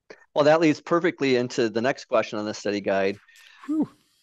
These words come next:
Speaker 1: Agree or disagree and discuss. It is not the church's responsibility to enforce the government's mandates.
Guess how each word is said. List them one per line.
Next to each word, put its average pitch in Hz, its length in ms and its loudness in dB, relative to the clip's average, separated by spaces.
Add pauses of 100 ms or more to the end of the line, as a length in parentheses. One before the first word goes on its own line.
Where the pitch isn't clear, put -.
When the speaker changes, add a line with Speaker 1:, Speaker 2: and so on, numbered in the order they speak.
(920)
Speaker 1:
Agree 165 360 4
or 170 80 4
disagree 139 540 -2
and 127 140 0
discuss. 120 680 -2 (300)
It 147 120 0
is 135 200 0
not 151 460 -2
the 165 100 -10
church's 170 520 -4
responsibility 139 920 -2
to 127 200 -8
enforce 135 560 -2
the 117 140 -4
government's 139 500 -2
mandates. 113 920 -6